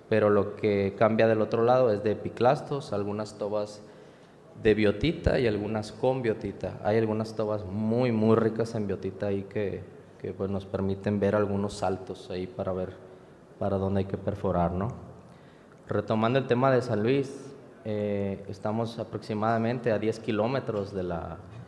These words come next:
de la, de la mina en la punta.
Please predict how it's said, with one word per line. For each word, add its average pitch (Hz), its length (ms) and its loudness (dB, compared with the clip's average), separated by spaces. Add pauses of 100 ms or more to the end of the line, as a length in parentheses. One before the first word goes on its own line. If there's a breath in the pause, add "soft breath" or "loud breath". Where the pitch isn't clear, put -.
(180)
de 98 100 -2
la, 87 540 -2
de 98 80 -2
la 95 100 2
mina 113 480 -2
en 95 140 -6
la 90 80 -4
punta. 117 420 -4